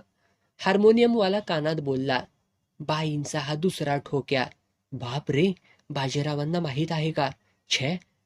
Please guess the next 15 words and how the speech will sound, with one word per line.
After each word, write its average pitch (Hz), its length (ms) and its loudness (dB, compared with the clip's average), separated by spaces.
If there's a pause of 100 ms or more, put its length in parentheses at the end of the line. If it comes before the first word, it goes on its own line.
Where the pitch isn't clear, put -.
(280)
ते 151 60 6
हिंडत्या 151 500 2
ती 180 80 2
दगडा 165 340 2
इटाची 156 440 0
घरं 151 320 -2
बांधत, 143 420 0 (200)
ह्यासनी 175 360 -2
पैसा 160 420 -2
पुरवीत. 135 420 0 (360)
जुनं 190 260 4
सूत 233 300 -2
हाय 202 180 0
साहेब 165 380 -2
ह्यांचं." 127 440 0